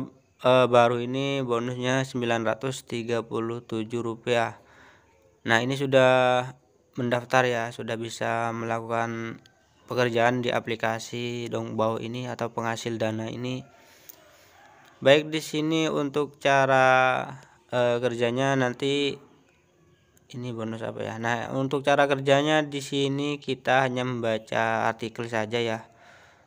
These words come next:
Kita scroll-scroll saja nanti ke bawah untuk cara kerjanya. Nah, di sini sebelum kita melakukan, eh,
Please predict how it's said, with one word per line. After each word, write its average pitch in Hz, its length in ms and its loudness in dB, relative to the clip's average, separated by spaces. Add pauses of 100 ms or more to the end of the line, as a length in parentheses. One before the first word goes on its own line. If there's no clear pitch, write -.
(120)
Kita 113 340 0
scroll-scroll 117 560 -2
saja 120 320 0
nanti 117 400 -4
ke 113 80 -8
bawah 113 480 0 (640)
untuk 127 400 -4
cara 120 240 4
kerjanya. 113 640 -4 (720)
Nah, 127 240 2
di 131 80 -2
sini 147 320 2
sebelum 143 400 0
kita 135 240 2
melakukan, 127 880 2
eh, 123 260 4